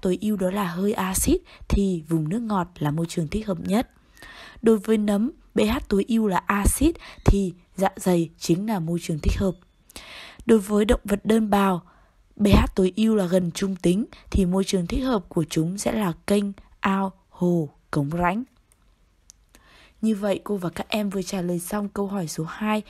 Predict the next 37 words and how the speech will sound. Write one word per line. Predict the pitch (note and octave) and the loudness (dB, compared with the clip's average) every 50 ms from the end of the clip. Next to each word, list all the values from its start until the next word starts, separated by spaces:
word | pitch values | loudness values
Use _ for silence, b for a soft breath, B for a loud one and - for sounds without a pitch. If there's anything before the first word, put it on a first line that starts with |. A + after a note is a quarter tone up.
| B - | B -18
phần | - - G3 F3+ F3 | -6 -2 -2 -2 0
hai, | E3 F3 F#3 G#3 G3+ F#3+ | -2 -4 -4 -4 -4 -4
trang | - - F#3+ F#3+ F#3 | -4 -4 -4 -2 -2
một | F3 E3 | -4 -4
trăm | - - F#3 F#3 | -4 -4 -4 -2
ba | F#3 F#3+ F#3+ | -2 -2 -2
mươi, | F#3 F#3+ G3 G#3 G3+ G3 F#3+ B B B | -2 0 0 0 0 0 -4 B B B
sách | - - - - | -6 -4 -4 -4
giáo | - - F#3+ | -2 -4 -6
khoa | F3+ - - G#3+ G3+ | -6 -4 -6 -6 -4
sinh | - - G#3+ | -6 -6 -6
học | G3+ G3 F#3+ F3+ | -6 -6 -6 -4
mười. | E3+ F3 F3+ F3+ E3+ D#3 D#3+ B B B B B - | -4 -2 -2 -2 -4 -4 -8 B B B B B -2
Cảm | - E3 E3 F3+ | -2 0 0 -2
ơn | F3+ | -4
các | F3 - - | -4 -6 -6
em | - G#3 F#3+ F#3+ | -4 -6 -6 -6
đã | G3+ - - | -8 0 2
theo | - A3 G#3+ | 2 2 2
dõi | G3+ - - A3+ | 0 -8 -8 -6
và | - G3+ | -4 -4
lắng | F3+ E3 D#3+ E3+ F#3 | -2 -4 -4 -4 -4
nghe. | G#3 G#3+ G#3+ G#3 B B B B B B | -4 -4 -4 -6 B B B B B B
Xin | - - B3+ - | -4 -4 -4 -2
chào | - - G#3 F#3+ | 0 0 -2 0
và | E3+ F3+ | -2 -4
hẹn | F#3+ - | -6 -4
gặp | F3+ F3+ F3 | -6 -6 -6
lại | F3 F3 - | -6 -6 -6
các | - - - | -6 -6 -4
em | - G3+ G3 G#3 - | -4 -4 -4 -4 -4
ở | - F3 | -6 -6
những | D#3 E3 F#3 - | -6 -6 -6 -6
bài | - G3 F3+ E3+ - | -6 -6 -4 -6 -6
tập | - E3+ E3 - - | -6 -8 -8 -8 -8
tiếp | - A3 - - | -10 -10 0 2
theo. | - G#3+ G3+ G3 F#3+ | 2 2 2 0 -6